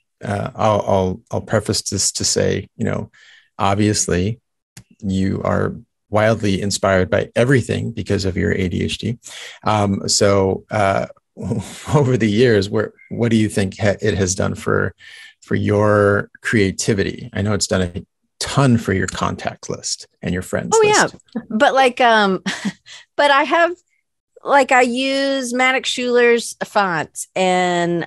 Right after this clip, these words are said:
Speaker 2: I, um, like, Colt,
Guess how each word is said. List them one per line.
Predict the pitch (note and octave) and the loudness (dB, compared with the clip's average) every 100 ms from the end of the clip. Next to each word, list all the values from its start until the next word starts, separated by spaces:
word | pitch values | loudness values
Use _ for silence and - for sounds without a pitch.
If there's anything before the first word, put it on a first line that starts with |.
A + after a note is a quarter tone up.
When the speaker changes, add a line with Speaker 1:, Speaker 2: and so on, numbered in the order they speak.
| - | -4
Speaker 2:
I, | F#3 F3 F3 E3+ E3+ E3+ E3+ E3 _ _ _ _ _ - | 0 0 2 0 0 -2 -4 -6 _ _ _ _ _ -4
um, | F#3 E3+ D#3 D3 C#3+ C#3 - _ _ _ _ _ - _ _ _ _ - | 0 2 0 -2 -6 -8 -12 _ _ _ _ _ -16 _ _ _ _ -2
like, | F3 E3 | 0 0
Colt, | - G#3+ F3+ - | 0 2 4 0